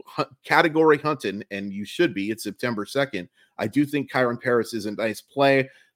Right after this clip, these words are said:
Give him an extra bo-, bonus add up for on-base percentage leagues. I think that's true for Cowser. I think that's true for Beaty as well. Um, just don't expect a whole lot of power and expect some bitter with the better, but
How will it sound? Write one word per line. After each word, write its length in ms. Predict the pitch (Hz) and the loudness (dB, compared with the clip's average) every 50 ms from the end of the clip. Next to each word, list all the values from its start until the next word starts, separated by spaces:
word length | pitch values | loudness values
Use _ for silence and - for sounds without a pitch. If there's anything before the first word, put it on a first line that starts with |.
| _ _ _ _ _ | _ _ _ _ _
Give 160 | - 175 165 | 4 4 6
him 140 | 170 165 156 | 6 0 0
an 80 | 143 - | -2 0
extra 340 | 135 151 - - - 151 | -2 -2 -2 -2 -2 -2
bo-, 360 | 131 113 113 139 135 131 135 120 | -2 2 6 6 6 6 6 4
bonus 380 | - 135 131 131 131 123 - - | 2 4 4 4 2 0 -2 -2
add 160 | - 117 107 104 | -2 -2 0 2
up 240 | 104 117 117 - | 0 0 0 -2
for 160 | - - 120 - | 0 0 0 2
on-base 380 | 113 110 104 90 104 104 107 | 2 -2 0 -2 -2 -4 -4
percentage 500 | - - 113 - - 123 120 117 113 - | -4 -6 -6 -2 -2 -2 -2 -2 -4 -4
leagues. 260 | 127 120 117 113 104 | -2 -2 -2 -2 -4
I 80 | 98 92 | -6 -8
think 200 | - - 104 - | -6 -8 -10 -6
that's 180 | - 110 - - | -8 -8 -8 -8
true 160 | - 98 90 | -12 -12 -12
for 140 | _ - _ | _ -16 _
Cowser. 420 | - 117 107 110 104 104 107 98 | -4 -2 -2 -2 -2 -2 -4 -4
I 80 | 92 90 | -4 -6
think 220 | _ 98 85 _ | _ -12 -12 _
that's 160 | 87 82 - | -12 -12 -12
true 180 | - - 98 90 | -12 -12 -12 -12
for 120 | _ 92 | _ -16
Beaty 380 | 82 76 107 101 98 92 92 87 | -10 _ -6 -6 -6 -6 -8 -10
as 140 | 85 85 95 | -10 -12 -10
well. 400 | 101 113 127 113 95 90 82 - _ _ _ _ _ _ _ _ - | -2 0 0 0 0 -2 -4 -8 _ _ _ _ _ _ _ _ -8
Um, 320 | 92 92 90 85 78 78 _ _ _ _ _ _ _ | -6 -6 -6 -8 -10 -16 _ _ _ _ _ _ _
just 160 | - 135 131 | -8 -8 4
don't 180 | - 165 160 156 | 4 4 4 4
expect 320 | 147 - - 156 143 - | 0 0 0 0 2 2
a 60 | 147 | 2
whole 180 | - - 139 131 | 4 4 4 6
lot 200 | 127 131 127 120 | 6 6 4 2
of 80 | - - | -2 -4
power 480 | - 120 117 110 113 113 107 107 - - | 0 0 2 2 2 2 0 0 -2 -4
and 140 | 107 101 | -6 -8
expect 340 | 101 - - _ 123 113 - | -8 -10 -6 _ -4 -4 -4
some 160 | - 104 104 | -6 -10 -6
bitter 220 | 90 110 104 104 101 | -4 -4 -4 -2 -4
with 160 | 101 98 _ | -6 -6 _
the 80 | - 98 | -10 -8
better, 320 | 85 98 92 90 90 85 | -6 -6 -4 -4 -6 -6
but 260 | 80 - 95 90 - | -6 -6 -6 -6 -8